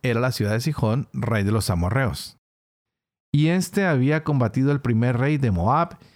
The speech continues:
y le había quitado toda su tierra hasta el Arnón. Por eso dicen los trovadores: "Vengan a Hezbón,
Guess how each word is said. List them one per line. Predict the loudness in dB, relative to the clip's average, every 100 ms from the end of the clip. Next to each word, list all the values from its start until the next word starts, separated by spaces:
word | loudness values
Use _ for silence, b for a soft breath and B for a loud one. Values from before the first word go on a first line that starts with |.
| b b -2
y | 2 4
le | 4
había | 2 2 0 0
quitado | -2 -2 0 0 -2
toda | -6 -2 0 2 0
su | -2 -2
tierra | 0 0 0 0
hasta | 0 0 0
el | 0
Arnón. | 0 2 0 -2 _ _ _ _ _ _ _ _ -2
Por | 0 2
eso | 2 0 0
dicen | 0 0 2
los | 0 0
trovadores: | 0 0 0 -2 -4 -8 -16 _ _ _ -4
"Vengan | -2 0 0 0
a | 0
Hezbón, | 0 -2 -2 -4 -10